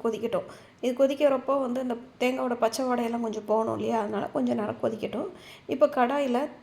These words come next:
இன்னொரு கடாயில கொஞ்சமா ஆயில் விட்டுக்கோங்க. ஆயில் நல்லா சூடானதுக்கப்புறமா கொஞ்சமா வந்து வெந்தயம், நம்ம வந்து தாளிப்பு சேர்க்கலைங்க, நம்ம வந்து வதக்கி விட போறோம் வெங்காயத்தை. அதனால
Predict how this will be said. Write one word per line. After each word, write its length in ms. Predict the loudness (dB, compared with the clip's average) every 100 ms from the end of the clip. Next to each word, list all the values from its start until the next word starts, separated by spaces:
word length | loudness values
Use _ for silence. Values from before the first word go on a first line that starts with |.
| -12
இன்னொரு 240 | -4 -4 -2
கடாயில 360 | -2 -2 -2 -2
கொஞ்சமா 360 | -2 -2 -2 -2 0
ஆயில் 200 | 0 0
விட்டுக்கோங்க. 520 | -4 -4 -6 -4 -6 -8 -16 -20 -12 0
ஆயில் 280 | 4 4
நல்லா 240 | 2 0 -2 -2
சூடானதுக்கப்புறமா 880 | -2 0 0 0 -2 -2 -2 -4 -4 -6 -4
கொஞ்சமா 400 | -2 -2 -4 -2
வந்து 180 | -4
வெந்தயம், 440 | -2 -2 0 0 0 -6 -20 -20 -16 -2
நம்ம 220 | 0 2
வந்து 200 | 0 0
தாளிப்பு 400 | 2 2 2 -4 -8 -4 2
சேர்க்கலைங்க, 480 | 4 4 0 0
நம்ம 220 | 0 0 0
வந்து 160 | 0
வதக்கி 340 | 0 0 0 0
விட 160 | 0
போறோம் 280 | 0 0 0
வெங்காயத்தை. 640 | 0 0 0 -2 -2 -4 -2
அதனால 440 | -2 -2 -2 -4